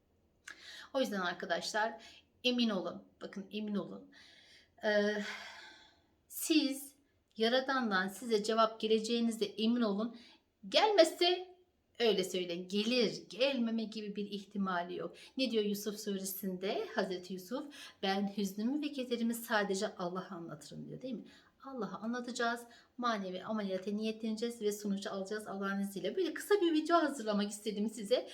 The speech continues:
Çünkü çok merak ediyorsunuz. Yoğunluğun içerisinde böyle hızlıca bir video oldu. Kusura bakmayınız arkadaşlar.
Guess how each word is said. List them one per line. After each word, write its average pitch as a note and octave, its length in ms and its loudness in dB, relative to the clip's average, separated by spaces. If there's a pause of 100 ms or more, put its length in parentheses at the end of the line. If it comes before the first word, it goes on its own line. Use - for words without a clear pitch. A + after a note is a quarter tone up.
(160)
Çünkü D4 240 4
çok E4 200 2
merak C#4 360 4
ediyorsunuz. A3 540 -2 (320)
Yoğunluğun C4+ 400 2
içerisinde C#4 540 -2
böyle C#4 300 -2 (100)
hızlıca D4 600 4
bir G3+ 180 0
video G3+ 260 -4
oldu. G3 380 -4
Kusura - 360 -6
bakmayınız G#3+ 480 -2
arkadaşlar. F#3 760 2